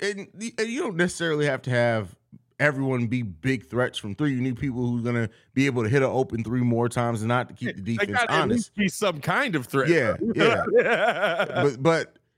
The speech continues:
Speaker 1: also, but the, the thing is, too, with that is that when you look at the way that the Chicago Bulls run their offense, it really, <sighs> man, I, I,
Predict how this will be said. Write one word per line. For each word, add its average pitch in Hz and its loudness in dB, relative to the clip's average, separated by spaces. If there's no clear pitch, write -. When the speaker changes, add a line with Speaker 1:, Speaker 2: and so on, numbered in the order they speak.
Speaker 1:
also, 190 2
but 160 -2
the, 131 -10
the 120 -10
thing 160 0
is, 160 0
too, 196 -2
with 185 -4
that 120 2
is 107 -4
that 120 2
when 143 0
you 139 2
look 160 2
at 175 -4
the 151 -2
way 143 4
that 135 -4
the 110 -10
Chicago 127 -2
Bulls 117 -2
run 117 -2
their 110 -2
offense, 110 -4
it 135 -4
really, 165 -2
<sighs> - -
man, 175 -4
I, 208 -4
I, 190 -2